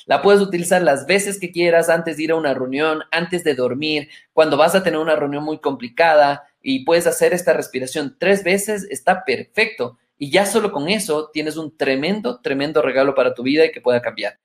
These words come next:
Y espero que lo empieces a utilizar porque vas a ver los resultados.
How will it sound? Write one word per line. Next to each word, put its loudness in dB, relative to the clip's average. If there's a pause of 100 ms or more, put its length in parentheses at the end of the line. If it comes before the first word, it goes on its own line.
(140)
Y -4
espero 2
que 0
lo 0
empieces -4
a -8
utilizar 2
porque -6
vas 2
a 8
ver 6
los 4
resultados. 0